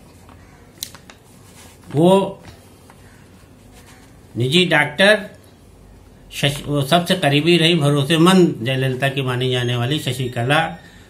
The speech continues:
और उनके भरोसेमंद डॉक्टर शिव कुमार और हेल्थ सेक्रेटरी और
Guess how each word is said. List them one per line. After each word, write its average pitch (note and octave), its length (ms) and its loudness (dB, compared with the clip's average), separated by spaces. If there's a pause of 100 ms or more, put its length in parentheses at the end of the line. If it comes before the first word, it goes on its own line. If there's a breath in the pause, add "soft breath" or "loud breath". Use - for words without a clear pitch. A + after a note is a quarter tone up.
(100)
और F3 280 4
उनके E3 260 0
भरोसेमंद C#3+ 680 0
डॉक्टर C3 300 0
शिव C3 240 -8
कुमार D#3+ 600 -2
और C#3 220 -2
हेल्थ E3+ 240 0
सेक्रेटरी D3 600 -2
और D#3+ 380 0